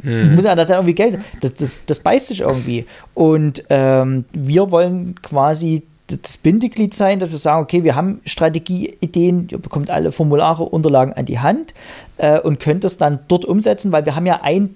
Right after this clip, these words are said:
Speaker 2: alle das gemeinsame Ziel für den Kunde und das ist, dass da möglichst wenig Steuern bezahlt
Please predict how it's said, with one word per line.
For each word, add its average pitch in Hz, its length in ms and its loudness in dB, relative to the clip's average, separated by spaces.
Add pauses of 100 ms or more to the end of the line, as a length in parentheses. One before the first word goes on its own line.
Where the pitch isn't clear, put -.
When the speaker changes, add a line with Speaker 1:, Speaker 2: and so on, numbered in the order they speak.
Speaker 2:
alle 202 220 2
das - 180 -6
gemeinsame 160 640 0
Ziel 175 260 0
für 151 160 -4
den 143 180 2
Kunde 180 460 0
und 143 160 -2
das 139 160 0
ist, 165 160 -4
dass - 120 -2
da 127 120 0
möglichst 175 600 0
wenig 156 360 0
Steuern 190 460 0
bezahlt 214 580 0